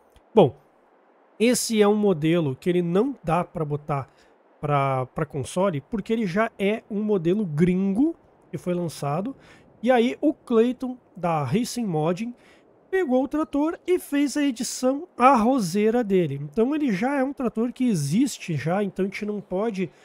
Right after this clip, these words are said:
pegar um outro modelo que já existe, editar e mandar pro Mod Hub. Isso não pode, o Mod Hub não aceita. Tem que ser somente o dono. E provavelmente o dono nunca vai atualizar arrozeiro, porque lá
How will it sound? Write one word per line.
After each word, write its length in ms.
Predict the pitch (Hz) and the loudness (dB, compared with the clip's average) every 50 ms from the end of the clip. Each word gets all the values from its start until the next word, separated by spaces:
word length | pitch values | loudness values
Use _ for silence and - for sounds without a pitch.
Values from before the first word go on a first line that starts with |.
| - - _ _ _ _ | -20 -20 _ _ _ _
pegar 280 | - 185 175 160 185 | -4 -2 0 0 0
um 160 | 202 208 190 180 | 0 0 2 2
outro 260 | 196 226 - - 233 | 2 2 0 -2 -4
modelo 380 | 214 202 180 156 170 175 175 | -4 -4 -2 -2 -2 -2 -2
que 160 | - - 180 156 | -4 -4 -6 -4
já 180 | 135 156 196 | -2 -2 -2
existe, 800 | 226 233 208 160 135 131 147 160 180 214 202 - - - 269 262 - _ _ _ _ _ _ _ | -2 -4 -6 -8 -6 -4 -2 0 0 -2 -2 -6 -8 -10 -12 -12 -12 _ _ _ _ _ _ _
editar 680 | 226 240 269 240 190 240 247 - - _ 208 190 202 | 0 0 0 0 -2 -4 -6 -6 -4 _ -2 -2 0
e 80 | 214 226 | -2 -4
mandar 240 | 226 226 208 214 | -6 -6 -6 -6
pro 140 | 202 208 208 | -8 -8 -6
Mod 220 | 208 220 220 202 214 | -6 -6 -4 -4 -4
Hub. 420 | 180 202 208 180 147 127 123 123 | -2 0 -2 -2 -2 -6 -10 -12
Isso 220 | 127 - - - | -12 -12 -10 -8
não 160 | 156 165 185 190 | -6 -6 -6 -6
pode, 420 | - - 185 190 190 180 139 131 | -2 0 0 2 2 0 0 -4
o 40 | 127 | -6
Mod 200 | 135 131 120 120 131 | -6 -6 -6 -6 -6
Hub 120 | 147 143 | -4 -4
não 120 | 147 165 262 | -2 -2 -2
aceita. 580 | 262 - - - 190 190 185 - - - 113 - _ | -2 -2 -4 -2 0 0 0 -2 -6 -14 -16 -16 _
Tem 140 | _ 151 143 | _ -10 -10
que 80 | 147 - | -8 -10
ser 160 | - - 175 | -6 -6 -6
somente 640 | - - - 190 175 170 170 190 202 190 - - - - | -6 -2 -2 -2 0 2 0 0 0 -2 -8 -10 -12 -6
o 100 | _ 233 | _ -4
dono. 480 | 240 196 170 196 202 208 196 156 123 113 - _ _ _ - _ _ _ _ _ - _ _ - | -4 2 6 8 8 8 8 6 2 -4 -8 _ _ _ -20 _ _ _ _ _ -20 _ _ 0
E 80 | 370 | 0
provavelmente 680 | 370 - 349 330 330 330 311 320 269 247 269 - - | 2 4 2 4 4 4 2 2 2 2 0 0 -2
o 40 | 277 | -4
dono 280 | 214 196 233 247 254 262 | 0 0 0 0 0 0
nunca 460 | 226 202 208 233 285 294 - 254 220 | 0 0 0 -2 -2 -4 -4 -4 -4
vai 280 | 170 156 175 180 196 208 | -2 0 0 2 2 0
atualizar 600 | 202 - - 202 196 190 190 175 143 160 170 180 | 0 -2 -4 -4 -2 -2 -2 -2 -2 -2 -2 0
arrozeiro, 640 | 180 151 190 240 220 180 180 208 214 233 247 285 | 0 0 0 -2 -2 -2 -2 -2 0 0 -2 -4
porque 560 | 262 - 294 285 247 - - 294 294 302 302 294 | -6 -6 -8 -8 -8 -6 -4 -2 -2 0 -2 -2
lá 420 | 269 254 247 240 254 269 277 269 | 0 0 2 2 2 0 -4 -8